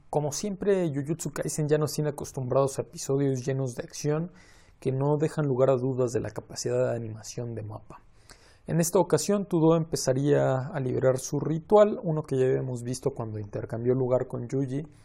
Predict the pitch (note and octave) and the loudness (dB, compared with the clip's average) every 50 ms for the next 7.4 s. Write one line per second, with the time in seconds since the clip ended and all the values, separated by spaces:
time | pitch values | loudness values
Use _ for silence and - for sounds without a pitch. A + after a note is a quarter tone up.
0 | _ - - - - - - - - - B2 A#2+ A#2+ - B2+ B2 A#2+ A#2 B2+ C3 | _ -20 -20 -20 -20 -20 -20 -18 -8 -2 0 0 2 2 2 2 2 2 0 -2
1 | D3 D3+ - - E3 - - - - D3 C#3+ C#3+ C3 B2 A#2 A2 - - B2+ B2 | -2 -2 -2 -4 -6 -6 -8 -4 -2 0 0 0 0 0 -4 -6 -2 -4 -4 -4
2 | - - A#2+ A#2 A#2 A#2 B2 C3 C3+ C#3 C3+ - E3+ E3 - F3+ D#3 D3 E3 G3+ | -4 -10 -8 -6 -6 -4 -2 0 0 0 2 0 -2 2 4 4 4 4 0 -4
3 | - - - - _ - - - - - - D#3 D3+ D#3 D#3+ E3+ E3 - - G3 | -8 -14 -20 -20 _ -20 -20 -20 -12 -4 -2 -2 0 0 -2 -2 -4 -2 0 2
4 | G#3+ A3 A3 - A3 G#3+ G3+ F#3 - - E3+ - - E3 F3 G3 G3 F#3+ F#3+ - | 2 2 2 2 2 2 2 0 -2 -4 -8 -2 -2 -2 -2 0 -4 -4 -4 -2
5 | G#3+ G#3 F#3 - - E3 - F#3 F3 F3 F3 E3 C3 - C3 B2+ C#3 D#3 D#3+ D#3+ | -2 -2 -2 -2 -6 -2 0 0 0 0 0 0 -2 0 -2 2 2 2 2 4
6 | D3+ B2+ A#2 C3 C#3+ D3 D3 - C3 B2 B2+ C3 - C3+ C3 - - C#3+ C#3+ C#3+ | 2 0 2 2 0 0 0 -4 -6 -4 -6 -4 -4 -4 -6 -2 -2 -2 0 0
7 | D3 D#3 D#3 - - - - | 0 0 -2 -4 -8 -10 -12